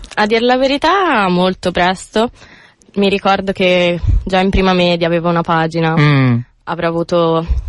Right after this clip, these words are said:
Speaker 1: undici, dodici anni. Quindi, siccome già il social era appena uscito, eh, in realtà, quindi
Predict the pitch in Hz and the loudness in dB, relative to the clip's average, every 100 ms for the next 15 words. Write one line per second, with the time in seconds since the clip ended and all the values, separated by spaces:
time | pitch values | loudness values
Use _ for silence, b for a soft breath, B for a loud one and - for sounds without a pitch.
0 | - 175 170 170 - 165 165 170 160 160 | -6 -2 -2 -2 -4 -2 -2 -2 0 0
1 | 160 160 165 b b b b b b - | 0 -2 -4 b b b b b b -2
2 | 208 190 185 202 196 190 190 208 196 208 | 0 2 0 -2 0 0 0 -2 -2 -2
3 | 185 170 165 160 - - - - - - | 0 0 -4 -12 -20 -20 -20 -10 -6 -2
4 | 196 180 180 - 170 165 165 165 B B | 0 0 0 -2 -2 0 0 -2 B B
5 | B _ - 185 175 175 175 180 165 160 | B _ -4 0 0 0 0 -2 -4 -2
6 | 180 175 165 | -2 0 0